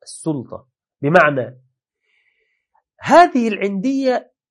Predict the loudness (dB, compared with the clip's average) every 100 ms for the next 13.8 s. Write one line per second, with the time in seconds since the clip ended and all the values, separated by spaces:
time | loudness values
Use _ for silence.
0 | _ 0 0 -2 -4 0 0 0 -4 -6
1 | -6 0 0 0 0 0 0 -4 -2 2
2 | 4 4 4 0 -6 -12 -8 -8 -8 -10
3 | -8 -8 -8 -6 -2 2 2 -2 -6 -8
4 | -6 -6 -4 -4 -6 -6 -4 -4 -6 -6
5 | -6 -6 -6 -6 -8 -10 -2 0 0 -4
6 | -18 _ _ _ _ _ _ _ _ _
7 | _ 4 4 4 -4 -4 -4 0 2 4
8 | 2 -2 -6 -6 -6 -4 -2 -2 -2 -4
9 | -6 -2 2 2 0 -10 -8 -4 -2 -2
10 | -2 0 -2 -6 _ _ _ _ -12 -8
11 | -4 -2 0 0 -2 -6 -10 -6 -2 2
12 | 0 0 -4 -4 -4 -6 -6 -4 -2 -2
13 | -4 -6 -8 -8 0 0 0 -8